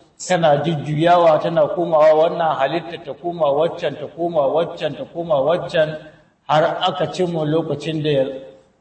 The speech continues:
yau muna da halittu, dabbobi kurun,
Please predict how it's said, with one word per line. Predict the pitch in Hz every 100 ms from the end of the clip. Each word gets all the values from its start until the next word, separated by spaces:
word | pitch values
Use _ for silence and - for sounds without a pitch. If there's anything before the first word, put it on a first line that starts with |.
| _ -
yau | 143 175 160
muna | 165 165 143
da | 143
halittu, | 139 135 131 - 175 160 - - _ _ _ _ _ _ _ _ _ _ _ _ _ _ _ _ _
dabbobi | 127 175 165 180 175 185 170
kurun, | 202 190 160 117 - -